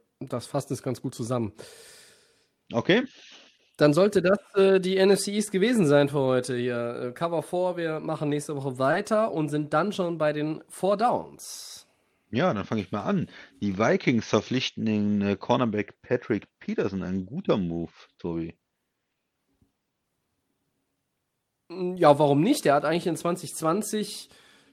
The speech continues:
Speaker 1: äh, eine richtig gute Saison auch nochmal hingelegt. Äh, stabil gespielt, relativ gute Zahlen, auch was die Tackle anbelangt. Und, äh, der wird jetzt zwar auch einunddreißig, aber das ist mal, ist mal etwas, was man in Minnesota durchaus versuchen kann. Mich hat's ein bisschen überrascht,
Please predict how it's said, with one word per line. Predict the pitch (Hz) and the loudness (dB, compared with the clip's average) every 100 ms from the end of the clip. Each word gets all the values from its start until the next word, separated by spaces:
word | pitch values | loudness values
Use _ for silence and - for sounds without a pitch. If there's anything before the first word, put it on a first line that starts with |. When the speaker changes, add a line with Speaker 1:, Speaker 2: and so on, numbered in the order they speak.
| _ - | _ -12
Speaker 1:
äh, | - 87 | -8 -2
eine | 190 | 0
richtig | 175 208 170 | 0 -2 -2
gute | 190 185 | -2 0
Saison | 151 151 320 | 0 2 2
auch | 302 | 4
nochmal | 165 143 | 6 6
hingelegt. | 143 139 135 131 127 - | 4 4 2 2 0 -4
Äh, | 147 139 139 139 | -4 -4 -4 -8
stabil | 135 - 147 208 240 | -6 -4 -2 -2 -2
gespielt, | 190 - 202 214 214 208 208 | -2 -4 -4 0 2 0 -2
relativ | 160 180 202 180 170 | -10 -2 0 0 -2
gute | 180 170 | -6 -6
Zahlen, | - 190 190 190 185 | -2 0 2 2 0
auch | 170 | 0
was | 160 | -2
die | 160 147 | -4 -4
Tackle | 196 190 180 | -2 0 0
anbelangt. | 170 175 165 165 160 165 165 | 0 -2 0 0 -2 -4 -4
Und, | 156 147 147 147 - | -2 0 -2 -6 -10
äh, | 156 139 143 156 | -8 -6 -8 -8
der | 151 143 | -6 -4
wird | 170 | -4
jetzt | 165 - | -6 -4
zwar | 160 151 | 0 2
auch | 143 | 2
einunddreißig, | 151 147 147 135 147 185 208 202 - - - - - - - | 0 0 0 0 0 0 -4 -6 -8 -16 -20 -20 -20 -16 -8
aber | - 151 | -2 0
das | 160 151 | 0 -2
ist | 160 | -4
mal, | 185 170 170 170 165 - - | 2 4 4 4 0 -4 -10
ist | 165 | -4
mal | 170 160 | 0 0
etwas, | 165 170 170 | -2 -4 -4
was | 165 | -2
man | 170 165 | 0 0
in | 165 160 165 | 0 0 0
Minnesota | 170 160 175 170 | -2 -4 -4 -4
durchaus | 165 160 160 | -4 -4 -4
versuchen | 156 190 269 | -2 -2 0
kann. | 156 143 | 0 0
Mich | 131 | 0
hat's | 175 - | -2 -4
ein | |
bisschen | 170 170 | -6 -4
überrascht, | 143 135 208 - | -2 0 0 -2